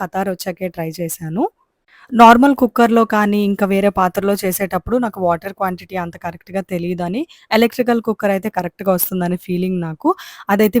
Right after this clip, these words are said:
విడివిడిగా కూడా ఉంటుంది, ఎగ్జాక్ట్ మనం వాటర్ వేస్తే ఆటోమేటిక్‌గా కుక్ అయ్యాక అదే ఆఫ్ అయిపోతుంది కదా. So, అందుకోసమే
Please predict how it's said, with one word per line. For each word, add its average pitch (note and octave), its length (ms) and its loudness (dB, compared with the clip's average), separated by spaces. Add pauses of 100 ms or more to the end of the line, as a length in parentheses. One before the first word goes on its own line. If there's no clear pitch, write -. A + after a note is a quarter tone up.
విడివిడిగా F#3+ 420 2 (100)
కూడా G3 220 4
ఉంటుంది, F3+ 300 0 (100)
ఎగ్జాక్ట్ F#3 380 0
మనం F3+ 180 0
వాటర్ E3+ 340 -4
వేస్తే F3+ 240 -4 (100)
ఆటోమేటిక్‌గా F3+ 720 -2
కుక్ - 220 -6
అయ్యాక F3 300 -2
అదే F3 180 -2
ఆఫ్ E3+ 180 -2
అయిపోతుంది E3 540 -4
కదా. G3+ 180 0 (380)
So, B3 180 2
అందుకోసమే A3+ 500 4